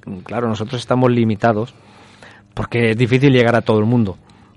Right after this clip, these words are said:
Pero ahí sí que se han de implicar los presidentes de los clubes,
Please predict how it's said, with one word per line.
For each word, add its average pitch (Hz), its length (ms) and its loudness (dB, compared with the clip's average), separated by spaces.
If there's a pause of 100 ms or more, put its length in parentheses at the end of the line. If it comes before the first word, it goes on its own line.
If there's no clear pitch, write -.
(200)
Pero 123 220 6
ahí 123 160 4
sí 143 140 0
que 127 440 4
se - 140 -4
han 110 60 0
de 113 80 0
implicar 107 340 -6
los 107 140 -6
presidentes 104 480 -6
de 107 100 -4
los 101 120 -8
clubes, 113 420 -2